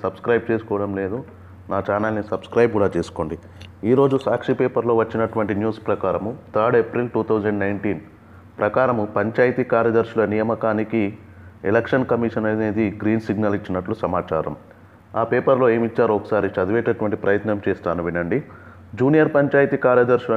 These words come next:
నియామకానికి మార్గం సుగమమైనట్లు సమాచారము. ఈ నియామకాలకు ఎన్నికల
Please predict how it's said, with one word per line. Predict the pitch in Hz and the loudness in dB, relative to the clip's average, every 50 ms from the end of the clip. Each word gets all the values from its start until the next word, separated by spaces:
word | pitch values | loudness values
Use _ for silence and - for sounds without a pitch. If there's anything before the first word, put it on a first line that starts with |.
| 107 | 0
నియామకానికి | 107 107 110 113 110 - 117 107 104 107 104 - 113 101 92 95 - - - - - - - 92 | 0 0 0 0 0 2 0 0 0 -2 -2 -2 -2 -2 -2 -4 -10 -18 -20 -20 -18 -12 -4 0
మార్గం | 92 101 110 110 113 113 101 110 104 107 - - - | 0 0 0 0 0 -2 -2 -2 -8 -12 -18 -8 -6
సుగమమైనట్లు | 110 90 107 113 120 117 120 127 120 104 101 98 - - 123 - | -4 -2 0 0 0 0 0 0 0 0 -2 -2 -2 -2 -4 -2
సమాచారము. | - 85 85 82 78 - 85 78 76 76 73 87 90 - - - - - - - - - - - - - - - - - - 123 | -2 -2 -2 -4 -2 -2 -2 -2 -2 -4 -6 -6 -10 -10 -14 -20 -20 -20 -20 -20 -20 -20 -20 -20 -20 -20 -20 -20 -14 -4 -2 0
ఈ | 139 135 | 2 2
నియామకాలకు | 127 135 143 151 151 151 147 143 143 139 139 135 - 131 117 113 | 4 4 4 4 4 4 4 2 4 4 2 2 2 0 0 0
ఎన్నికల | 120 127 127 - 131 | 0 0 0 2 2